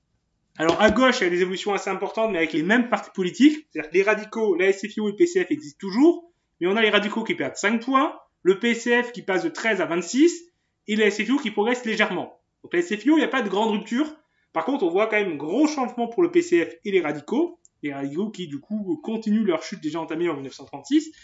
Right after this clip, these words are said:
et qui sont maintenant, sont la troisième force politique des, des anciens, euh, partenaires du, du Front Populaire, alors qu'avant, ils étaient deuxième, et qu'historiquement, ils ont toujours été premiers.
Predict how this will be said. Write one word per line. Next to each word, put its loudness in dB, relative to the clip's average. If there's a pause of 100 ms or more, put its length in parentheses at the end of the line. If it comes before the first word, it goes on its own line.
(420)
et -6
qui -10
sont -6
maintenant, -2
sont -10
la -8
troisième -2
force -8
politique -8
des, 2
des -6
anciens, -8
euh, -6 (320)
partenaires -4
du, -8
du -18
Front -18
Populaire, -4
alors -6
qu'avant, -8
ils -6
étaient -4
deuxième, 0
et -6
qu'historiquement, -6
ils -4
ont -8
toujours -8
été -6
premiers. 2